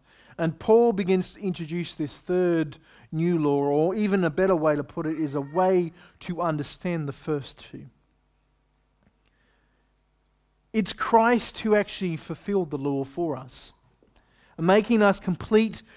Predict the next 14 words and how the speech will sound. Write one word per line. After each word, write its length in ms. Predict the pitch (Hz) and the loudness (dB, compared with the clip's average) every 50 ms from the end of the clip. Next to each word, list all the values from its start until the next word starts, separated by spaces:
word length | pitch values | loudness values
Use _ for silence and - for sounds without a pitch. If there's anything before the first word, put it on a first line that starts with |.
| - _ - | -20 _ -20
through 320 | - - - 240 220 202 | -12 -4 0 0 2 2
him 260 | 165 196 185 180 170 | 4 2 2 2 0
for 320 | - - - 196 180 156 120 | -2 -2 0 2 2 2 0
us. 400 | 98 - - - - - - - _ _ _ _ _ _ _ _ _ _ _ _ _ _ _ _ _ _ _ _ _ _ _ _ _ - | -2 -6 -12 -12 -12 -12 -12 -16 _ _ _ _ _ _ _ _ _ _ _ _ _ _ _ _ _ _ _ _ _ _ _ _ _ -4
And 120 | 165 170 | 0 2
the 80 | 185 185 | 4 4
reason 400 | 208 247 262 240 185 233 220 208 | 6 6 6 6 6 6 4 6
why 220 | 208 220 226 220 | 6 6 6 6
is 120 | 214 202 196 | 6 4 4
simply 320 | - - 254 214 269 247 | 2 -2 -2 0 0 -2
because 440 | 208 220 214 - - 220 208 190 175 | 0 -2 0 4 6 6 6 6 4
we 140 | 196 220 220 | 0 2 4
were 160 | 208 220 175 | 4 4 4
unable 600 | 175 208 214 220 208 208 202 185 190 185 185 180 | 2 0 2 4 4 4 4 4 2 2 0 0